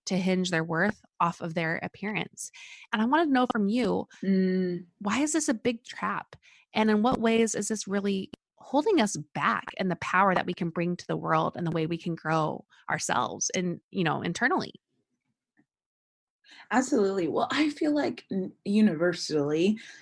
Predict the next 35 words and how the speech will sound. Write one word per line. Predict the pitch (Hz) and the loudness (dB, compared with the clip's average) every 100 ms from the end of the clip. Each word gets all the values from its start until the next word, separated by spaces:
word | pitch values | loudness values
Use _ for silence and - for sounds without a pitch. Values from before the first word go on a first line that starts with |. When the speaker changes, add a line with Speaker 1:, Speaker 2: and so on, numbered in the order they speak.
| - | -2
Speaker 2:
um, | 170 165 160 156 - | 2 4 4 0 0
we | 180 190 | 0 2
as | - 165 160 | 4 2 4
women | 165 170 165 135 | 4 6 6 4
have | 180 165 160 | 4 6 6
encountered, | 156 156 - 160 165 170 165 151 | 6 4 4 4 6 6 8 8
uh, | - - - - | 6 -2 -8 0
more | 175 185 185 180 | 2 6 6 6
spaces | - 170 175 160 165 165 | 6 4 4 4 2 6
where | 160 | 4
we've | 156 170 165 | 6 2 4
been | 165 160 151 | 4 4 4
made, | 147 151 156 - - - - | 6 4 0 -8 -18 -18 -2
um, | 165 151 147 | 4 6 4
to | 180 | 2
be | 180 | 2
small, | 175 165 156 151 - - | 2 2 4 4 0 -6
to | - 160 | 0 0
fit | 147 160 | 2 0
into | - 165 165 | 2 0 0
boxes, | 151 151 - 160 147 - - - | 0 -2 2 4 4 -2 -10 -8
to | - 175 | 4 6
live | 165 170 170 | 10 8 8
up | 165 | 4
a | 165 | 2
s-, | 165 - - - | 0 -4 -8 0
up | 165 165 - - _ - | 0 0 -8 -16 _ -4
to | - 170 - | 4 6 6
a | 160 | 2
certain | - 175 160 170 160 - | 2 4 4 4 0 0
paradigm | - 156 151 156 147 143 143 | 2 6 6 6 2 2 2
and | 165 160 | 2 4
way | 156 156 | 6 6
of | 151 | 6
existing, | 143 147 156 151 - - - - | 4 4 4 4 2 -4 -2 -2